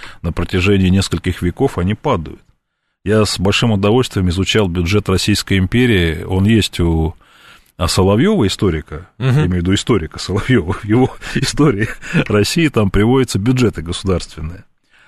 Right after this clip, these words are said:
Speaker 1: Вот, э, расходы на армию во времена, там, не знаю, Екатерины Великой составляли, внимание, восемьдесят процентов государственного бюджета. Восемьдесят процентов. На Академию наук там один или два, по-моему, процент.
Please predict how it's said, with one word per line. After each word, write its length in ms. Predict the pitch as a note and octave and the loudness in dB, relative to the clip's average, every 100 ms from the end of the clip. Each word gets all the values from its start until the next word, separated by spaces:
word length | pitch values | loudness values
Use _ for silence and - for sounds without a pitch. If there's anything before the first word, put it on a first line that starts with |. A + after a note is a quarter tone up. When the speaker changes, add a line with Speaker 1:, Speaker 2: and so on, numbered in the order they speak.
| - - | -18 -2
Speaker 1:
Вот, 200 | F#2+ - | -2 0
э, 220 | F#2+ F2+ | 0 2
расходы 480 | G2+ - C3 A#2 G#2 | 2 2 0 2 2
на 320 | G#2 G2+ G2+ - | 2 2 0 2
армию 480 | A#3 C#3+ G#2+ F#2 | 0 2 2 2
во 260 | E2 E2 F2 | 0 -2 0
времена, 440 | E2+ F#2+ G2+ G#2 | 2 2 4 2
там, 280 | F#2 E2+ D#2+ | 2 0 2
не 80 | E2 | 2
знаю, 300 | F2+ F2+ E2+ | 2 2 2
Екатерины 500 | E2 F#2 - G#2+ F#2+ | 0 -2 0 2 2
Великой 380 | F2+ A2 D3+ G2 | 4 2 2 0
составляли, 600 | - F#2 F#2+ G2+ A#2+ G#2 | -2 -2 0 2 2 2
внимание, 460 | E2+ G2 A2 F#2 E2 | 2 2 2 2 2
восемьдесят 440 | F2+ A2+ A2 G#2+ | 0 2 0 0
процентов 480 | - F#2+ B2+ B2 F#2 | -2 0 0 0 -2
государственного 540 | F2+ - G#2 - F#2+ | -4 -2 -2 0 -2
бюджета. 400 | F#2 G#2 F#2 D2+ - | -2 -2 -4 -6 -6
Восемьдесят 420 | F2 G#2+ E2 - | -4 -2 -4 -8
процентов. 440 | G#2 - D#2+ - _ _ _ - | -10 -8 -10 -12 _ _ _ -10
На 80 | D#2 | -4
Академию 420 | F2 G2 A2 G2 | 0 2 4 4
наук 280 | F#2+ G#2 - | 4 2 -2
там 460 | F2 E2+ D#2 E2 - | -2 -2 -2 -6 -8
один 300 | D2+ F#2 F#2+ | -2 2 2
или 100 | F2+ | 2
два, 200 | F#2 D#2 | 0 -2
по-моему, 360 | - D#2 D#2+ F2+ _ - - - - | -4 -10 -10 -14 _ -16 -16 -16 -6
процент. 500 | - D#2+ - C#2 - | -2 0 -2 -4 -6